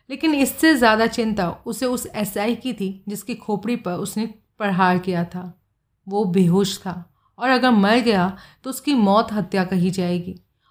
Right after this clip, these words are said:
और जिसके लिए पूरी तरह वही जिम्मेदार था। पुलिस उसके हत्यारे की तलाश में कोई कमी बाकी नहीं छोड़ेगी। नतीजा, नतीजा ये होगा कि हत्यारा यानी कि वो ज़्यादा देर पुलिस से बच नहीं सकेगा।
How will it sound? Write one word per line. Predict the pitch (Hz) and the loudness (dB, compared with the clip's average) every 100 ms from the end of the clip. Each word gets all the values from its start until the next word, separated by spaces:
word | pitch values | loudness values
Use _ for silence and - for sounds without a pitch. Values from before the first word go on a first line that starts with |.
| - | -16
और | 190 | -12
जिसके | 175 226 - 240 | -8 -8 -4 0
लिए | 220 | 0
पूरी | 214 226 254 269 | -2 -2 0 2
तरह | 262 202 | 2 0
वही | 214 190 202 | 4 4 4
जिम्मेदार | 180 180 175 170 160 | 4 2 2 0 -2
था। | 165 180 185 _ _ _ _ _ _ _ | -4 -10 -16 _ _ _ _ _ _ _
पुलिस | 262 277 277 | 0 2 2
उसके | 262 254 | 0 2
हत्यारे | 208 208 214 208 233 | 0 0 0 2 2
की | 233 | 0
तलाश | 220 190 190 202 226 | -2 0 2 2 -2
में | 214 | -4
कोई | - 214 247 | -2 0 0
कमी | 262 262 262 | 0 0 2
बाकी | 233 208 247 | 2 2 0
नहीं | 240 240 | 0 0
छोड़ेगी। | 240 214 185 180 180 - _ _ _ _ _ _ 196 | 0 -2 -2 -4 -8 -12 _ _ _ _ _ _ -6
नतीजा, | 190 202 190 226 254 - _ _ _ _ _ _ - | -4 -2 0 0 0 -4 _ _ _ _ _ _ -12
नतीजा | 202 202 190 202 | -8 -4 0 2
ये | 190 196 254 | 4 4 4
होगा | 240 220 202 | 4 4 4
कि | 202 226 | 2 2
हत्यारा | 185 190 196 202 180 170 180 | 2 2 2 4 4 2 2
यानी | 185 202 208 | 4 4 4
कि | 214 | 0
वो | 180 190 208 165 - - | -4 0 0 0 -6 -4
ज़्यादा | 180 175 202 | -2 0 2
देर | 185 | 2
पुलिस | 214 202 175 - | 0 0 -2 -2
से | |
बच | 202 175 180 | -2 -2 0
नहीं | 202 185 | 2 2
सकेगा। | 196 196 190 170 165 | 0 -4 -6 -6 -6